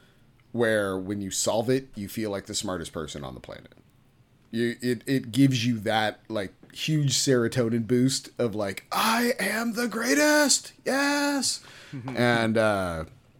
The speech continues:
Speaker 1: yeah, I, solid,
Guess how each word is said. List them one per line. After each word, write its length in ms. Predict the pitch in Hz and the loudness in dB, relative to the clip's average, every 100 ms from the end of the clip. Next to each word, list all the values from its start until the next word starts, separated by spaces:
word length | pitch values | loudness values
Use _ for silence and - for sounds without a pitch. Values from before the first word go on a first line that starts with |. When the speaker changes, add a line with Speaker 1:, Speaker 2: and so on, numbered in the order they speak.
| _ _ - | _ _ -6
Speaker 1:
yeah, 280 | 87 71 - _ - | -2 -2 -4 _ -2
I, 420 | 107 95 92 90 - - _ - _ _ _ | 2 2 0 -4 -8 -18 _ -20 _ _ _
solid, 680 | - - 135 139 139 135 127 | -2 6 8 8 8 6 4